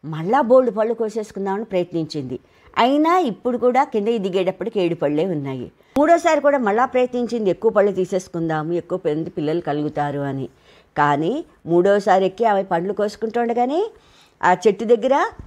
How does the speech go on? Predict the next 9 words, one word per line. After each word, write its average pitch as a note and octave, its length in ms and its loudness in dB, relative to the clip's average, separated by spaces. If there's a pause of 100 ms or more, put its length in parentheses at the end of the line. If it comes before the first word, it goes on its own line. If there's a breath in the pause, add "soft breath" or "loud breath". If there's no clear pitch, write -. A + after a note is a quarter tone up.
(140)
ఒక E3 200 -4
పెద్ద G3 880 -2 (340)
నాగేంద్రుడు, D#3 640 -2 (100)
పన్నెండు E3 480 0
తలలు D3+ 380 0
ఉన్నాయి F3+ 240 0
నాగేంద్రుడికి. D3 680 -4 (320 soft breath)
అలాంటి F3 400 4
నాగేంద్రుడు E3 760 -4